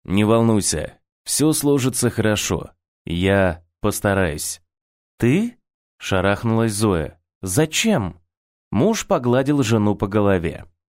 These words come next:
"Успокойся. Мы родим ребеночка, я еще ничего, не растерял опыт. Да и ты совсем молодая. Конечно, нелегко жить с животом, но, с другой стороны,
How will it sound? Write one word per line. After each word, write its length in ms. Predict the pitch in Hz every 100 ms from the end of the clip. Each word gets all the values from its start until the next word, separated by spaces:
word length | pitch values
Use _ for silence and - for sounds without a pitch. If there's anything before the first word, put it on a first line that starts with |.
| -
"Успокойся. 1040 | 98 - 131 127 151 120 95 - 78 - _ _ _ _
Мы 180 | 107 165
родим 280 | 202 160 165
ребеночка, 840 | 147 117 120 113 104 - 101 87 82
я 300 | 85 113 120
еще 380 | 113 - 117
ничего, 800 | 104 107 139 - 196 151 85 - _ -
не 180 | 113 180
растерял 540 | 208 - 226 160 107
опыт. 420 | 123 87 80 - - -
Да 140 | 101
и 120 | 101
ты 320 | 90 - 104 127
совсем 400 | 123 135 - 143
молодая. 800 | 127 123 120 117 110 104 87 - _ _ _ -
Конечно, 640 | 95 98 92 - 101 92
нелегко 560 | 92 101 107 - 185 180
жить 260 | 107 117 92
с 80 |
животом, 800 | 101 95 107 131 135 190 135 87
но, 260 | 92 117 110
с 60 | 95
другой 400 | 104 104 120 135
стороны, 720 | - 110 107 104 151 110 78